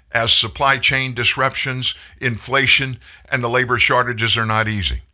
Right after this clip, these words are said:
The net percent of owners raising average selling prices increased two points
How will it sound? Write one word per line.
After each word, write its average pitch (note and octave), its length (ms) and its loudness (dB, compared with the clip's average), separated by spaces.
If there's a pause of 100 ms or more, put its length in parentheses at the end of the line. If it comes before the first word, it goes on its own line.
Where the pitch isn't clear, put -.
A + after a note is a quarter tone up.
(920)
The A2 100 -2
net C#3 420 2
percent E3+ 360 0
of C3+ 100 -2
owners B2 320 0
raising A#2 380 0
average G#2+ 420 0
selling A2 300 -4
prices F2+ 480 -2
increased G2+ 500 -4
two D#3+ 160 -10
points - 560 -8